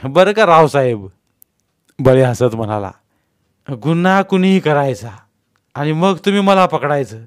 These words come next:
नंतर कायद्याचं खुसपट काढून आणि पुराव्याची भूतं गोळा करून मला तुरुंगात डांबायचं,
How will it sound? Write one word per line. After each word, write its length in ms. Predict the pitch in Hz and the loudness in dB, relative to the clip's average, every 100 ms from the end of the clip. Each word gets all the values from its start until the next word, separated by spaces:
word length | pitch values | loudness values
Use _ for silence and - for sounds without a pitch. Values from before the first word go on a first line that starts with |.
| _ _ _ _ _ _ _ _ - | _ _ _ _ _ _ _ _ -10
नंतर 580 | 143 156 156 - 180 185 | -4 -4 -4 0 0 0
कायद्याचं 500 | 185 170 170 180 135 | 0 0 0 -4 -6
खुसपट 420 | - 151 - 175 160 | -8 -10 -2 -4 2
काढून 340 | 170 175 202 220 _ _ _ | 2 2 -2 -6 _ _ _
आणि 80 | - | -14
पुराव्याची 580 | 135 170 170 175 170 170 | -2 2 4 4 2 -2
भूतं 340 | 147 143 180 | -8 -2 0
गोळा 220 | 165 170 165 | 4 4 4
करून 320 | 170 175 220 _ _ - | 2 -2 -4 _ _ 0
मला 180 | 160 | 0
तुरुंगात 380 | 170 185 170 156 | 2 0 0 0
डांबायचं, 760 | 147 147 143 135 - 135 180 | 0 0 0 -2 -2 -2 -2